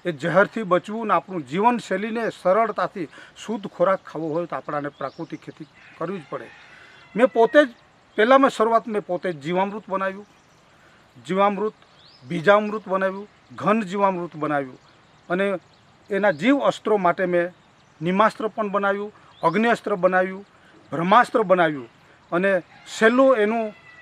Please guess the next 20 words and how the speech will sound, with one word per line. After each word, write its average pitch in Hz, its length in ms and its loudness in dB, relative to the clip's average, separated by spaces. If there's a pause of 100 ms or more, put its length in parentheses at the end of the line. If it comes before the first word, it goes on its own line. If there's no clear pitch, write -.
(120)
જે 214 160 6 (320)
તમામ 294 500 6 (1040)
કીટકોનું 226 800 4
નાશ 185 300 4
કરવા 190 280 4
માટે 170 260 0
તમામે 180 420 -2
તમામ 165 440 0
જે, 139 320 -4 (460)
અ, 170 40 -2 (580)
નુકસાન 240 360 2
કરતા 208 280 0
હોય 202 140 4
એનું 190 200 -2
નાશ 175 240 2
કરવા 175 200 0
માટે 160 200 -4
જે 151 100 -6
દસ 156 300 2
પરની 175 380 -2